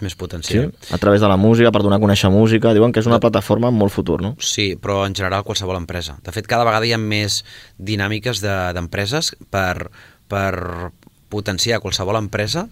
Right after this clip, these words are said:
Speaker 1: eh, amb TikTok. Perquè realment Instagram té un punt de saturació tan gran que és molt difícil créixer ja.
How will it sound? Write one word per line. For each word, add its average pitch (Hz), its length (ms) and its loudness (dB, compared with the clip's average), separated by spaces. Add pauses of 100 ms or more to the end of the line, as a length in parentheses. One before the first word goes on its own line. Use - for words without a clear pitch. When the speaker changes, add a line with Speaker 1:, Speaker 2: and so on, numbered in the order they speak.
(220)
Speaker 1:
eh, 85 340 -4
amb 92 160 -8
TikTok. 82 400 -10 (240)
Perquè 113 240 0
realment 135 300 0 (340)
Instagram 113 540 -2
té 117 100 -2
un 117 80 -6
punt 123 160 -4
de 113 80 -6
saturació 101 460 -4
tan 110 160 -2
gran 123 300 0 (520)
que - 80 -4
és 113 80 -4
molt 131 160 2
difícil 101 480 -4
créixer 76 320 -12
ja. - 140 -20